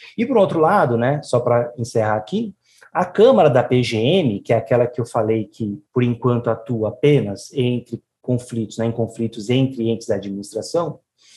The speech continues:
eu atuei, em dois mil e vinte e um, em onze casos como mediador, tá?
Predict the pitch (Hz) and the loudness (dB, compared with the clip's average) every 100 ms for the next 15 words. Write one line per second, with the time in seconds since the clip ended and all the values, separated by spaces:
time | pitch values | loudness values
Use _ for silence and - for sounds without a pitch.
0 | - _ - 202 185 - 135 117 107 - | -20 _ 2 6 6 4 0 0 0 -6
1 | _ 170 175 135 110 104 107 117 - 151 | _ 0 2 2 0 -4 -4 -6 -4 -2
2 | 139 117 - 170 180 240 285 233 - 151 | -2 -4 -4 0 2 4 2 0 -2 2
3 | 135 151 156 160 - 165 170 170 156 185 | 2 2 -2 -10 -10 -8 -4 -4 0 0
4 | 127 107 92 123 127 | 2 -2 -2 -2 -2